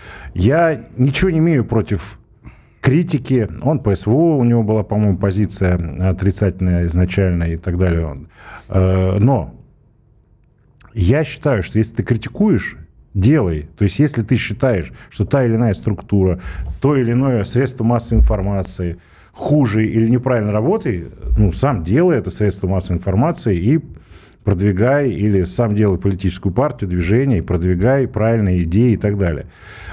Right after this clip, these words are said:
Вот с точки зрения пропагандиста и с точки зрения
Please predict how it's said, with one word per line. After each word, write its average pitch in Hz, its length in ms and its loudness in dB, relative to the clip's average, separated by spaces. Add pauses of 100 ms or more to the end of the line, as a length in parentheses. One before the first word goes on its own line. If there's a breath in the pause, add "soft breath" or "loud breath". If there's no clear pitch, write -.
Вот 131 360 -2 (320)
с - 100 -18
точки 156 280 2
зрения 160 160 2
пропагандиста 156 920 0
и - 120 -8
с - 60 -12
точки 131 280 -2
зрения 131 500 2